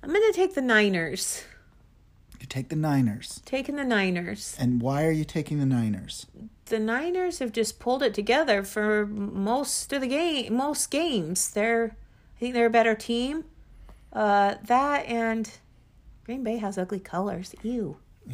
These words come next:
Speaker 2: Okay, so just because of the colors, you're gonna go with the red and the gold of the forty-niners to beat the yellow and green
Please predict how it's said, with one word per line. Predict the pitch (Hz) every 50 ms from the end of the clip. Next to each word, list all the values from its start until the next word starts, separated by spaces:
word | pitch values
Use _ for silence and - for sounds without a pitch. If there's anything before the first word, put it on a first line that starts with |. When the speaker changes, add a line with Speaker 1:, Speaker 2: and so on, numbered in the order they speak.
| 113 117 - - - - - -
Speaker 2:
Okay, | - 127 117 107
so | - - 117 107
just | 110 147 - - -
because | 196 - - 180 165 160
of | 160
the | 165
colors, | - - - 147 143 151 147 123 120 123 120
you're | 123 113
gonna | 117 117 117
go | 113 120 117
with | 120 117 -
the | - 110
red | 110 120 127 135 143 143
and | 165 170 170
the | 180 170
gold | - - 147 135 127 123 127 123 127
of | 117 113
the | 117
forty-niners | 110 - - 139 135 147 165 165 143 117 110 107 104 104 123 131 127 - - - - - - - - - - - - - - -
to | - 127
beat | 113 113 135 135 131 139 147 143 - - - - - -
the | 123 120 120 120 117 117 113 104 104 - - - - - - - - -
yellow | - 113 123 135 139 139 143 151 151 143 -
and | - 131 135 123 120
green | 123 123 127 123 120 117 117 113 117